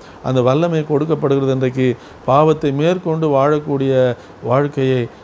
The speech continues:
நாம் சோதிக்கப்பட்ட வண்ணமாகவே அவரும் சோதிக்கப்பட்டார். அவர் சோதனையிலே நிலை நின்றார். அருமையான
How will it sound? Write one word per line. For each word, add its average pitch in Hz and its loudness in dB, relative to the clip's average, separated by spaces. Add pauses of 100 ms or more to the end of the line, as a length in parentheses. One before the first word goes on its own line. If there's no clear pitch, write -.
(160)
நாம் 151 0
சோதிக்கப்பட்ட 170 0
வண்ணமாகவே 143 -2
அவரும் 156 0
சோதிக்கப்பட்டார். 139 -2 (300)
அவர் 127 0 (120)
சோதனையிலே 156 0
நிலை 147 0
நின்றார். 156 0
அருமையான 135 -2